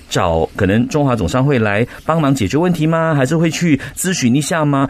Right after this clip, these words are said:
待会回来呢，我们再请教一下大都，看看目前他们的这个方式是什么哈。守着 Melody。早晨你好，我係 Jason 林振前。繼續今日嘅 Melody S M E一小時啦，喺現場呢，我哋有馬來西亞中華總商會嘅總裁正兼中小型企業組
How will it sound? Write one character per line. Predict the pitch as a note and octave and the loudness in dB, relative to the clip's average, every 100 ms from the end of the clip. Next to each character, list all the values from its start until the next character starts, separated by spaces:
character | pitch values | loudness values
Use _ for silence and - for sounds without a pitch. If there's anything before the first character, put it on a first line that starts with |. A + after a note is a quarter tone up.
| - | -2
待 | G3+ | 0
会 | E3+ | 2
回 | A2 | 2
来 | G#2+ G#2 | 2 2
呢， | |
我 | G2+ | 2
们 | F2+ | 2
再 | B2 | 0
请 | - E2 | 0 0
教 | G2+ | 0
一 | |
下 | G2 | 0
大 | E2 | 0
都， | E2 | 0
看 | G2+ | 0
看 | A2 G#2 | 0 2
目 | C#3 A#2+ | 4 4
前 | F#2+ | 2
他 | A2+ | 2
们 | G2+ | 2
的 | F2+ E2+ | 2 0
这 | G#2 | 0
个 | F#2+ | 0
方 | - D#3+ | 0 0
式 | E3 C#3+ | 0 -2
是 | C#3 | -2
什 | G#2 | 0
么 | D2+ D#2+ | 0 0
哈。 | A2+ - | -2 -4
守 | - C2+ | -4 -2
着 | G2+ - | -2 0
Melody。 | E2+ D#2 G#2 D#3+ F3 G2 - - - | 0 2 2 0 2 0 0 -6 0
早 | F#3+ | 0
晨 | A#3 G3 | 2 0
你 | |
好， | F3+ F#3 | 0 0
我 | G3+ | 0
係 | C3+ | 0
Jason | F#3 F3+ D3 G#2 | -2 -2 0 2
林 | G2+ E2 F2 | 0 0 0
振 | B2+ C3+ | 0 2
前。 | C3 G#2+ - - | 2 0 -4 -4
繼 | G3 | -2
續 | G3 | 0
今 | A3 | 0
日 | |
嘅 | D3 D3 | 0 -2
Melody | D3+ D#3+ G3+ G#3 B2+ | -2 0 -2 0 -2
S | - D#3+ | -2 -2
M | D#3 D#3+ | -2 0
E | |
一 | |
小 | D#3+ D3+ A2 A#2+ | -2 -2 -2 -2
時 | B2 F#2+ | 0 -2
啦， | F#2+ | 0
喺 | C3 | 0
現 | C#3 A2 | 2 0
場 | F2+ | 0
呢， | F2+ A#2+ | 0 0
我 | G#2 | 0
哋 | |
有 | F2 | 0
馬 | F2 F2 | 0 0
來 | E2 | 0
西 | B2+ | 0
亞 | A#2 A2 | -2 -2
中 | F#3+ F#3+ | 0 0
華 | D#3+ E2 | 2 0
總 | E2 E2+ | 0 0
商 | C3 D#3 D3 | 0 0 2
會 | A#2+ | 2
嘅 | A2+ | 0
總 | F2+ B2+ | 0 0
裁 | D#3 F2 | 0 0
正 | A2 A2 | 2 0
兼 | E3+ F#3 | 2 -2
中 | F3+ G#3 | 2 0
小 | G3 D3 | 2 0
型 | F2+ | 2
企 | - | 0
業 | G2 E2 | 0 0
組 | F#2 | 0